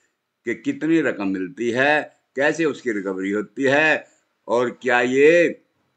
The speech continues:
जब हम वापस करते हैं हमें कितनी रकम वापस करनी पड़ती है। जो सोलह हजार रुपये महीना या बीस हजार रुपये महीना हमें प्राप्त हुआ कम्यूटेशन का और वो रिकवरी हो रही इसी रेट पर प्रति माह, तो ये कितना बनता है पन्द्रह साल में? देखिए,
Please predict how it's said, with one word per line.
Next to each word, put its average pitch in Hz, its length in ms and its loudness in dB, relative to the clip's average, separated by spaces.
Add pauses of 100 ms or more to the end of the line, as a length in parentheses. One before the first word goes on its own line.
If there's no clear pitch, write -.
(800)
जब 160 180 0
हम 135 160 0
वापस 117 320 -2
करते 113 340 -6
हैं 117 60 -2
हमें 117 200 -4
कितनी 143 420 -4
रकम 117 280 -4
वापस 92 280 -8
करनी 87 280 -10
पड़ती 80 380 -20
है। - 240 -20 (360)
जो 87 60 -12
सोलह 101 280 -2
हजार 117 300 2
रुपये 92 220 -10
महीना 95 600 -2 (260)
या 151 160 2
बीस 143 240 -2
हजार 107 280 0
रुपये 95 200 -8
महीना 95 260 -4
हमें 92 320 -8
प्राप्त 90 360 -6
हुआ 104 420 -2 (400)
कम्यूटेशन 92 520 -6
का 139 460 -2 (520)
और 127 140 2
वो 135 160 -2
रिकवरी 101 380 -6
हो 95 120 -6
रही 104 240 -8
इसी 107 200 -8
रेट 98 320 -4
पर 107 140 -6
प्रति 98 360 -10
माह, 131 360 0
तो - 400 -12
ये 156 100 -4
कितना 135 400 -4
बनता 165 360 -2
है 123 120 -2
पन्द्रह 107 320 -6
साल 92 280 -10
में? 82 160 -20
देखिए, 101 340 -6